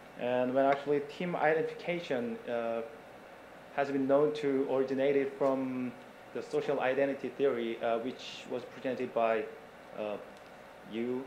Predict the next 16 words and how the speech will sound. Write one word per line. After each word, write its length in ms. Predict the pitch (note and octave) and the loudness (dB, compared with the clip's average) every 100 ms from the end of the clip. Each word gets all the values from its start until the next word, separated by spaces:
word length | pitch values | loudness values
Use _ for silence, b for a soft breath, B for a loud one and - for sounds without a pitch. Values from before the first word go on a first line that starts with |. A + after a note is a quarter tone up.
| - - | -10 -12
Yu 80 | A#2+ | -10
Sang-gun 400 | C3 A#2+ B2 B2 B2 - - - | -6 -4 -4 -6 -10 -16 -14 -10
in 100 | A2+ | -4
earlier 420 | A2+ A2 G#2+ G#2+ G#2 - - - - - - | -2 -2 0 -2 -4 -10 -18 -18 -20 -20 -12
presentation. 580 | A#2+ A2+ B2 A#2+ C#3 D3+ - - - - - - | -10 -6 -6 -2 -2 -4 -8 -16 -18 -18 -16 -4
And, 420 | A2+ A2+ A2+ A2 | 0 0 0 0
uh, 180 | A2 A2 G#2+ - | 0 0 -4 -6
also 320 | A#2+ B2 A#2 A2+ - | -2 4 6 6 2
team 220 | C#3 C3+ | 0 2
identification 800 | B2 B2+ B2+ B2 C#3 C3+ C#3 C#3+ | 2 2 0 -2 -2 -2 0 -2
can 260 | C3+ D3+ C3+ | -2 -2 -2
be 140 | B2+ | -2
defined 420 | A#2+ A#2+ D3 D3 | -4 -2 2 4
as 200 | C#3+ B2+ | 4 2
a, 220 | A#2+ A#2+ A#2 | 2 2 2
uh, 200 | A2+ | 2